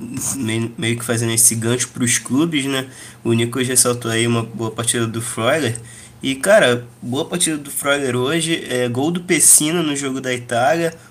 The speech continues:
Ontem, um recital do Gosens contra Portugal, mostrando aí os jogadores da Atalanta, né? Tão muito em alta nesse, nesse início de Eurocopa.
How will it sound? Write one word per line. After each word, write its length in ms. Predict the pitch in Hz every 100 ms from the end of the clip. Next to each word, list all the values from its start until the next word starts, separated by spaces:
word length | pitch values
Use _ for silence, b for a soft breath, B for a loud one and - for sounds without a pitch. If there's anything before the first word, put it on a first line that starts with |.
| -
Ontem, 560 | 135 143 139 139 127 127 B -
um 120 | 131
recital 680 | 131 143 - 175 - 120 151
do 140 | 156
Gosens 560 | 131 120 135 160 165 -
contra 560 | 139 135 131 135 131 123
Portugal, 680 | 123 135 - 117 - 131 165
mostrando 500 | 160 143 - 143 143
aí 260 | 135 135
os 120 | 165
jogadores 480 | 160 156 147 143 156
da 100 | 156
Atalanta, 580 | 185 240 320 190 180 165
né? 280 | 139 131 131 B B -
Tão 160 | - 127
muito 480 | 127 123 127 160 185
em 140 | 160
alta 320 | 135 143 160
nesse, 580 | 156 147 - 165 156 147
nesse 280 | 139 135 143
início 280 | 131 131 -
de 60 |
Eurocopa. 480 | 143 156 170 113 113